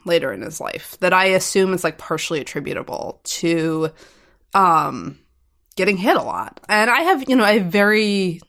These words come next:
sort of tender memories of him. He was a wonderful grandfather to me, um, but I think really struggled in a lot of ways. And I, I remember that, you know, one of my most intense physical memories of him is that blinded eye. And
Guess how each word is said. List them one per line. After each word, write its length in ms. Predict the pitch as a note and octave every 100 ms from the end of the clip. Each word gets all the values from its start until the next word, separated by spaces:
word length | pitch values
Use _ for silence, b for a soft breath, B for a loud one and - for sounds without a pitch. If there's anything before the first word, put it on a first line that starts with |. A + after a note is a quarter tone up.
| _
sort 200 | - E3+
of 40 |
tender 880 | - - F3+ F3+ F3 D#3 D#3 D3+ D3 -
memories 420 | D#3+ D#3 C#3 D3
of 80 | C#3
him. 120 | D3+
He 60 |
was 120 | D3 D3+
a 40 |
wonderful 520 | D3+ E3+ F3+ E3+ -
grandfather 500 | - A2 - - G2
to 100 | F#2
me, 380 | A2 C#3+ C#3+ - -
um, 400 | E3 C#3+ - -
but 100 | F#3
I 60 | E3+
think 320 | E3 D#3+ - _ _
really 300 | - E3+ F3
struggled 560 | E3 G3 G#3 D#3 - -
in 80 | -
a 100 | E3
lot 160 | D#3+ A#2
of 60 |
ways. 320 | D3 C3+ G2 D#3
And 100 | D#3+
I, 320 | D#3+ D3+ D#3+ B B B B B B
I 120 | F#3
remember 680 | G3 F#3+ F#3+ G#3 F#3 D#3+
that, 460 | D#3 D#3+ D#3 D#3 - _ _ _ _ _
you 140 | F#3+
know, 80 | G3
one 140 | G3 F#3
of 40 |
my 80 | G3+
most 260 | G3 G3
intense 340 | F#3+ - G3+ -
physical 300 | G3 F3 F3
memories 360 | F#3+ G3 E3
of 60 | D3
him 200 | D#3 D#3+
is 200 | D3 -
that 240 | D3 D3
blinded 360 | D3+ D#3+ E3+ D3+
eye. 540 | D3 D#3 - - - -
And 500 | G3 F#3+ F#3 F3+ F3